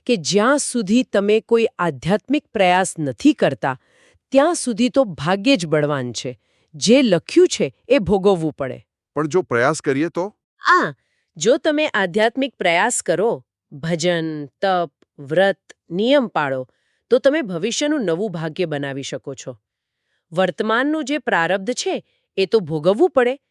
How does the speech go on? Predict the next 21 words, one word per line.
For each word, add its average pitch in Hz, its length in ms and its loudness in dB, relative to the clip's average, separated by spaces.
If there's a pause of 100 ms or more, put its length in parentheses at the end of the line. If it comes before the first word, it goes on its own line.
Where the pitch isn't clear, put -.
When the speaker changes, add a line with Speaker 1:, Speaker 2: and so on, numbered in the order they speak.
(260)
Speaker 1:
પણ 262 120 2
ભવિષ્ય 196 520 -2
સુધારી 190 420 0
શકાય 147 400 -4
છે. 131 300 -12 (440)
Speaker 2:
એટલે 120 200 0
કર્મથી 147 540 0
ભાગ્ય 117 360 0
બને 90 380 -2 (360)
અને 120 200 0
નવા 101 400 0
કર્મ, 113 400 -2 (240)
ભજનથી 135 840 -4
નવું 214 300 2
ભાગ્ય 101 300 -2
બને. 71 300 -10 (340)
Speaker 1:
બરાબર. 202 520 0 (600)
અને 254 380 0
એ 269 140 -2
નવા 185 420 0
કર્મ 220 320 0